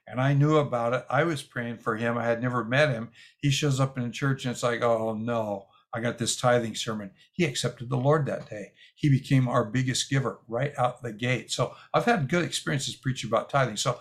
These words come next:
I'm up, we're still in the public school, and I'm up in this really, really well-dressed couple. Way, I mean, we're kind of a surfer church and la-, very laid back. These people, they got the,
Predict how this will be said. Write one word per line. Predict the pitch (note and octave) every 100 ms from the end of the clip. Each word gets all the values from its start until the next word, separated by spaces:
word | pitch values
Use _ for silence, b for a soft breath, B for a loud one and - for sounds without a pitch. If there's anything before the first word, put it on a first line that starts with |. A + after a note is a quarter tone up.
| B B -
I'm | G3+
up, | F3 -
we're | C#3
still | C#3 G3
in | F3
the |
public | C#3+ D3+ C#3 -
school, | - B2 A2+ - B B B B
and | D3 F#3
I'm | F#3
up | D3 C#3
in | B2+
this | A#2 - F#3+
really, | A3 G#3+ F3+ C#3 A#2+
really | C#3+ E3 D3+
well-dressed | A#2+ A#2+ C3+ A2 A#2+ A#2 -
couple. | - - F#2+ G#2+
Way, | C#3+ C#3 B B
I |
mean, | C#3+
we're | D3 G3+ D#3+ - _ _ -
kind | D3
of | C3+
a | A#2
surfer | - C3+ - A2
church | - A2+ A2+ -
and | A2 G#2
la-, | A2 B2
very | A#2+ B2 A#2+
laid | A#2 A2+
back. | A2+ A2+ A2 - B B B
These | B2+ D#3+ D3+
people, | F3 B2+ A#2+ A#2 b b -
they | C3+
got | D3 C#3+
the, | B2+ A#2+